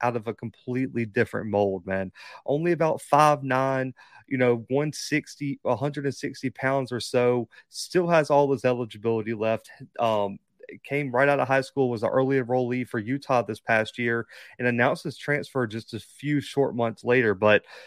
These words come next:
like I mentioned, a three-time Alabama seven A state champion and was also a state runner-up in his fourth season as a freshman. So he almost had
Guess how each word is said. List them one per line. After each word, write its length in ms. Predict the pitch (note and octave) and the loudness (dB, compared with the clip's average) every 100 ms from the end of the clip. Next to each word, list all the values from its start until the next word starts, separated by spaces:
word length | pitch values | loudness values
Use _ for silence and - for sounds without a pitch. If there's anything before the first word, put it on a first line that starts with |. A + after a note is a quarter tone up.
| - - | -6 2
like 200 | D#3+ E3 | 4 6
I 100 | D3 | 4
mentioned, 440 | C3+ A#2 G2+ G2+ | 4 -2 -4 -4
a 160 | - A2+ - - | -4 -4 -6 -18
three-time 920 | - D3 E3 F#3+ G3 - D#3+ D3+ D3 C#3+ | -8 -4 -4 -4 -6 -6 -2 0 0 -2
Alabama 580 | B2+ C3+ C3+ C3 C3 B2+ | -2 0 0 -2 -2 -4
seven 380 | - C3+ B2+ B2+ | 0 0 0 -2
A 140 | B2 | -2
state 400 | - - A2+ A2 | -4 -6 -6 -4
champion 800 | - - D3 E3 D#3+ E3+ E3+ E3+ - _ _ _ - | -8 -4 0 0 -2 -2 -2 -4 -12 _ _ _ 0
and 300 | C#3 C#3+ C3+ - | 4 6 4 0
was 240 | C3+ A#2+ - | -2 -2 0
also 420 | C#3 D#3+ - C#3 - | 2 2 2 0 2
a 120 | B2+ | -4
state 400 | - - C#3+ D3+ | -4 0 2 2
runner-up 680 | B2 B2+ C3 B2 C3+ B2 - | 0 0 4 6 6 4 0
in 120 | B2 | -6
his 160 | A2 - | -6 -10
fourth 420 | - C3+ D3 C3+ | -4 2 2 0
season 340 | - B2+ A2 | -2 -4 -2
as 160 | A#2 G#2 | -4 -4
a 60 | G#2+ | -2
freshman. 420 | C3 B2+ - G#2+ | 2 2 0 -8
So 140 | A#2+ | -4
he 100 | C#3 | -2
almost 300 | D#3 E3+ E3 | -2 -2 0
had 180 | C#3+ A#2+ | 0 0